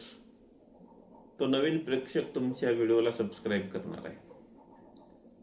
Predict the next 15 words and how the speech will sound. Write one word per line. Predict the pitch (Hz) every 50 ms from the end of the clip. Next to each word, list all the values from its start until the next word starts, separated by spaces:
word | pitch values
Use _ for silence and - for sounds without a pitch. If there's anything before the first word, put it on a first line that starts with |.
| - - - - -
अन्यथा | - 123 131 127 131 127 - 139
सबस्क्राईब | 135 - 120 - - - - 120 110 110 110 -
करणार | - 110 104 113 113 110 104 101
नाही. | 101 101 95 95 - - - - - - - - - - - - - - - - - - - - - - - - - - - - - - - -
लाईक | 117 117 135 147 170 - -
केल्यानं | - 147 135 135 127 131 131 131 131 127 - - -
व्हिडिओ | 117 120 123 123 127 131 127 127 - -
फारसा | 127 120 127 123 - - 135 127
पुढं | 123 - - 117 117 117 110
जात | 107 107 107 107 - - -
नाही. | 101 98 95 98 107 104 - 110 101 87 92 - - - - - - - - - - - - - - - - - - - - - - - - - - - - - - - - - - - - -
व्हिडिओला | 113 127 131 131 139 135 139 139 139 139 143
सबस्क्रायबरच | 139 - - 127 - - - - - 127 123 123 127 123 127 135 139 139 139 -
आवश्यक | 101 110 113 117 - - 117 - 110
आहे. | 101 117 110